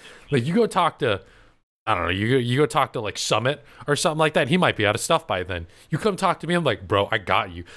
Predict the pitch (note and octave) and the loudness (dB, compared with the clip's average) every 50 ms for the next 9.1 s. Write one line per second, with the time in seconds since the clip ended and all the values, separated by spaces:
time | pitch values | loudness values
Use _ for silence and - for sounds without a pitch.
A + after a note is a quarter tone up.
0 | - - C3 B2+ C3 C3 B2+ B2+ A#2 G#2 G2+ A#2 C3 C3 A2 - - - C3+ A#2 | -4 0 2 2 2 2 2 2 2 2 2 2 2 2 0 0 0 0 -2 0
1 | - C3+ B2 A#2 A2 G#2 - C3+ A#2+ A#2 - - - A#2+ A2 G2+ G2+ G2 F#2 G#2+ | 0 0 2 2 2 2 4 2 2 2 0 -2 -2 0 2 2 2 2 2 0
2 | G2+ F#2+ G2 A#2 A#2 A2+ A2 G#2+ - C3 B2 B2 B2+ C3 A#2 C3 B2 D3 D#3+ C#3 | -2 -2 0 0 0 0 0 2 2 2 2 2 2 0 2 2 2 0 0 -2
3 | C#3+ - _ - - - - A#3+ A#3 - G#3 E3+ D3 D#3+ C#3 D3+ D#3 D3 C3+ B2 | -4 -8 _ -20 -8 -4 -2 -2 0 0 -2 -4 -4 -2 0 0 0 2 2 0
4 | G#2+ F#2+ F#2 - _ - - - - - - - F3 D3 C3+ A2+ - E3 C#3 B2+ | -2 -2 -4 -12 _ -20 -20 -20 -20 -10 -4 -2 0 0 0 0 0 0 0 2
5 | B2+ A#2 A#2 A#2 A2+ A2+ A2+ A2+ A2 A#2 A#2+ B2+ A2 - - F3 - - - - | 2 2 2 2 2 2 2 2 4 4 2 2 0 0 0 0 0 0 -6 -16
6 | - - - B2+ A#2+ A#2+ F3+ F3 - G3 F#3 F3 E3 C#3 B2 B2+ B2 - - - | -10 -4 -2 -2 0 2 0 0 2 2 2 2 2 2 2 2 2 0 -2 -10
7 | - - _ - - _ _ - - - C#3 A#2+ A#2 B2 B2+ C3+ C#3 C3+ D3 - | -20 -20 _ -20 -20 _ _ -10 -6 -2 2 4 4 4 2 0 -2 -8 -14 -16
8 | _ _ _ _ _ _ _ _ _ _ _ _ _ - - D#3+ C3+ B2 A2+ G2+ | _ _ _ _ _ _ _ _ _ _ _ _ _ -4 0 0 2 2 2 2
9 | G2 - | 0 -4